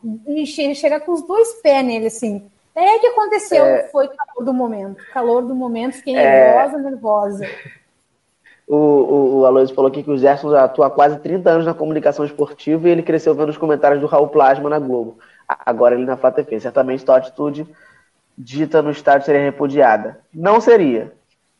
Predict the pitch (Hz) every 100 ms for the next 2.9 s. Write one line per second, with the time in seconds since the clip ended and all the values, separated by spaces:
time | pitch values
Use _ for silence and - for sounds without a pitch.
0 | _ _ _ 131 147 165 175 135 156 185
1 | 190 147 165 160 147 139 202 - 156 170
2 | - 139 147 135 147 180 139 107 _